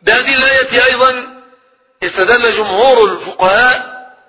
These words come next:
على عدم جواز إسقاط الدين واحتسابه من الزكاة،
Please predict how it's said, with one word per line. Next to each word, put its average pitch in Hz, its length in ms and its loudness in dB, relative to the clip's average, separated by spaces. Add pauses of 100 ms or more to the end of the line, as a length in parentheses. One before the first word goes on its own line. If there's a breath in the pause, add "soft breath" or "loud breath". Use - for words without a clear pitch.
(440)
على 190 180 2
عدم 240 440 0
جواز 233 340 0
إسقاط 240 420 -2
الدين 226 500 -2
واحتسابه 220 680 -2
من 226 120 -4
الزكاة، 214 580 0